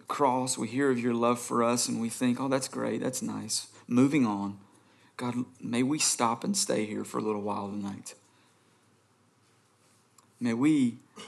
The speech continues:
come to understand the reality of your love for us. God, would you show up in power tonight? Your gospel is your power to save.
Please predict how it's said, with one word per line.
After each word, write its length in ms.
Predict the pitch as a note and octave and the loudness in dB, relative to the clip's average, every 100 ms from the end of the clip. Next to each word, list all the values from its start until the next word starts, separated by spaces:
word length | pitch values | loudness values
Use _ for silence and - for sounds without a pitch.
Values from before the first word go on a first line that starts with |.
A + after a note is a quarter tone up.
| - - - - - - - - - - _ _ _ _ - _ _ _ _ _ _ _ _ _ _ _ _ _ | -18 -20 -20 -20 -20 -20 -20 -20 -20 -20 _ _ _ _ -20 _ _ _ _ _ _ _ _ _ _ _ _ _
come 240 | - D#3 | -2 0
to 100 | B2 | 0
understand 1080 | - B2+ G#2+ - - - B2+ A#2+ A2 G2+ G2 - _ _ _ _ _ _ _ _ _ _ _ | 2 2 2 0 0 0 2 2 2 -2 -4 -6 _ _ _ _ _ _ _ _ _ _ _
the 80 | - | -4
reality 680 | A#2 A#2 A#2 B2 B2+ A#2 A2+ | 0 2 4 6 6 4 0
of 160 | - G#2+ | -2 -4
your 120 | A2 | -4
love 240 | G#2+ A2 | -4 -6
for 260 | - - - | -6 -8 -6
us. 440 | A2 G#2+ - - _ - - | -8 -10 -14 -14 _ -20 -8
God, 220 | - C3 | -2 2
would 240 | B2+ B2+ B2+ | 4 2 2
you 120 | D#3+ | 0
show 320 | - D3 B2+ | 2 4 4
up 160 | A#2 A2+ | 4 0
in 120 | G#2+ | -6
power 580 | - - C3+ A#2+ G#2 G2 | -6 2 4 4 2 -6
tonight? 420 | G#2+ G#2 G2 G2+ | -6 -4 -4 -2
Your 320 | B2+ D3 C3+ | 6 8 8
gospel 600 | A#2+ C3+ B2+ A#2+ - A#2+ | 8 8 8 6 0 0
is 320 | C#3+ B2 G#2+ - - - _ | 4 4 2 -4 -18 -20 _
your 360 | B2 B2 D3+ C3+ | 0 6 8 6
power 460 | - A#2 A2 A2 | 4 2 2 2
to 160 | - - | 0 0
save. 540 | - - G2+ - - | 0 2 0 -2 -8